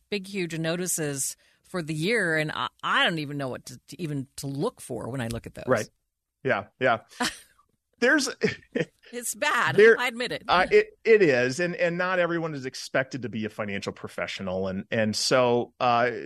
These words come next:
Speaker 2: connecting with your H R department, trying to get a little bit more information about these funds. There are a lot of financial advisors out there that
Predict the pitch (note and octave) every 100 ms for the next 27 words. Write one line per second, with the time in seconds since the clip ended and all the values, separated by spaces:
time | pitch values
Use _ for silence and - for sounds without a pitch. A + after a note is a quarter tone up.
0 | D#2+ C#3+ _ _ - D#3 E3 E3+ - F3
1 | D3 C#3+ C#3+ F3+ - D3+ D3+ D3+ C3+ C3+
2 | B2+ C#3 C3+ C3 B2+ B2 - C3+ B2 B2
3 | A2 A2 B2+ C3+ A#2+ B2 A#2 - A2+ A2+
4 | A#2 A2 G#2+ A2 - A2 G2+ - F#3+ F3+
5 | E3+ C#3+ B2 C3 D3 E3 C#3+ - C3 A#2
6 | A2+ B2 B2 C3 A2 F#2+ F2+ G2 B2+ C3
7 | B2+ C3 B2+ - C3 B2 A2